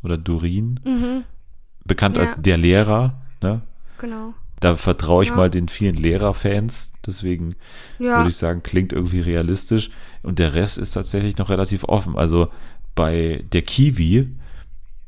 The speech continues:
Speaker 1: das ist, glaub ich, fast
Speaker 2: <laughs>
Speaker 1: mit mein Lieblingskostüm, zumindest vom Auftritt her auch, wa-, was finde ich mit am interessantesten.
Speaker 2: Mhm, ja.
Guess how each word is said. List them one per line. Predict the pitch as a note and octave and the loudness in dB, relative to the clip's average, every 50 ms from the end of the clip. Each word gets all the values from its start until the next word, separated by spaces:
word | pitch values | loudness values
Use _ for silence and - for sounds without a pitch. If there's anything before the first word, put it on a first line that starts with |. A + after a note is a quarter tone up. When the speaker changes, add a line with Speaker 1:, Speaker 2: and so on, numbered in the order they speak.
| - - - - - | -16 -18 -16 -10 -6
Speaker 1:
das | F#2 F2+ - | -4 -4 -4
ist, | - - - - | -4 -4 0 2
glaub | G#2 G2 F#2+ | 4 6 6
ich, | F#2 - - - | 6 6 6 6
fast | - G#2+ F#2 - C4 - | 6 6 4 2 0 0
Speaker 2:
<laughs> | |
Speaker 1:
mit | F2+ G2+ G2+ - - | 2 0 0 0 -2
mein | E2 E2 E2 E2 E2 E2 E2+ F2+ G#2 A2 A2 G#2+ | -2 -2 0 2 2 4 4 4 4 2 2 2
Lieblingskostüm, | A2 A2 A#2 A#2+ - A#2 A2+ G#2+ - - A2 G2 - - A#2 A2+ G#2+ | 4 4 4 4 2 2 0 0 0 0 0 0 2 4 4 4 4
zumindest | - G#2 G2 F#2 - | 4 2 2 2 0
vom | F#2 - | 0 0
Auftritt | - - - G2+ A2+ - - - - - - | 2 4 6 4 4 4 0 -6 -6 0 2
her | A2+ G#2+ G2+ G2 | 2 4 4 4
auch, | F#2 F#2+ - - | 2 2 0 -2
wa-, | - - - - | -2 -2 -2 0
was | F2 F2+ - - | -2 -2 -2 -2
finde | - G#2+ G2 F#2+ | 0 0 0 0
ich | |
mit | F#2+ G2+ G2 G2 | 0 0 -2 -2
am | F#2+ F2+ | -2 -2
interessantesten. | D#2+ E2+ C#4 C4 B3+ B3 - - - - C4 - G3 F#3+ - | 0 2 2 4 4 4 2 2 2 0 0 -2 -4 -4 -2
Speaker 2:
Mhm, | A#3+ | -2
ja. | A#3+ A#3+ A3+ | -2 -2 -2